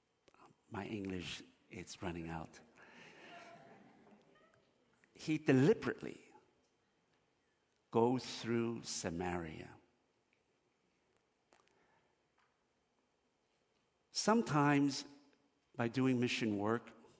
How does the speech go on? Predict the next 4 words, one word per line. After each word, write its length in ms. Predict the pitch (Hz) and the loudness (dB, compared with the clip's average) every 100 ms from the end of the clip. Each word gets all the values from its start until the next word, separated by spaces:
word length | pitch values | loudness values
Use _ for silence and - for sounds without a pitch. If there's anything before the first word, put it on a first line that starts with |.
| _ _ _ _ - - | _ _ _ _ -18 -8
overseas 920 | 110 104 101 - 139 139 160 170 - _ _ _ _ _ _ _ _ _ _ _ _ - | -6 -4 -4 -4 -4 -4 -6 -10 -16 _ _ _ _ _ _ _ _ _ _ _ _ -6
or 120 | 101 | -4
doing 720 | 98 143 165 139 127 120 127 - - - _ _ _ _ - | 0 0 2 2 2 2 -2 -8 -20 -20 _ _ _ _ -4
local 840 | 113 131 143 - - 85 92 101 | 2 2 2 -4 -4 -4 -6 -10